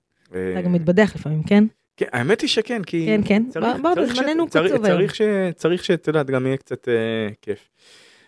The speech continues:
Speaker 1: וכשיש את נקמת האקסים, זה, זה משהו שהוא, את יודעת, זה חוק לא כתוב.
Speaker 2: כן.
Speaker 1: אבל אוברדוביץ' בעצמו אמר ששחקנים מתרגשים לשחק נגד האקסיט.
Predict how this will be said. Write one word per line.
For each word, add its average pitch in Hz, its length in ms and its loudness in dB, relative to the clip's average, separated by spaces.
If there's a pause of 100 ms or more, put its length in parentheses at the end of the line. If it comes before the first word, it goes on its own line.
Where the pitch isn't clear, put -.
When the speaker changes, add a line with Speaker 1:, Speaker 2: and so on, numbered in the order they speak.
(140)
Speaker 1:
וכשיש 143 560 0
את 180 100 0
נקמת 156 380 -4
האקסים, 127 480 2 (920)
זה, 139 180 -4
זה 143 140 0
משהו 170 280 0
שהוא, 131 320 0
את - 60 -2
יודעת, 131 120 4
זה 127 60 4
חוק - 260 2
לא 135 100 0
כתוב. 107 380 -2 (120)
Speaker 2:
כן. 170 220 0 (320)
Speaker 1:
אבל 113 180 -2
אוברדוביץ' 139 500 -6
בעצמו 120 320 -10
אמר 113 220 -6
ששחקנים 113 1080 -6
מתרגשים 139 360 -2
לשחק - 380 -2
נגד 117 240 0
האקסיט. 98 420 -2